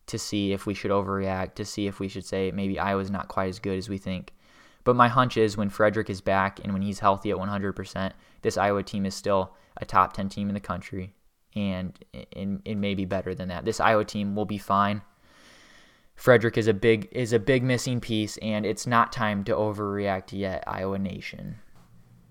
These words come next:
Just a reminder, you are listening to Dash Radio's Nothing But Net channel. Next topic,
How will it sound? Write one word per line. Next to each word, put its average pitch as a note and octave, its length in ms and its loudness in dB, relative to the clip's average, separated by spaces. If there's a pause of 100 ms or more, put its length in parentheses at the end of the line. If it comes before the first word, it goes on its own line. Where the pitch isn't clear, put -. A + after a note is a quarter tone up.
(420)
Just - 280 -4
a A#2 60 2
reminder, G#2+ 460 2
you G2+ 340 -2
are G2 220 -2
listening G#2 420 -4
to G#2+ 140 -4
Dash G2+ 440 -2
Radio's G#2 420 -2
Nothing G2 460 -2
But F#2+ 200 0
Net F#2+ 360 -6
channel. G2+ 580 -2 (1800)
Next B2 340 2
topic, G#2+ 640 0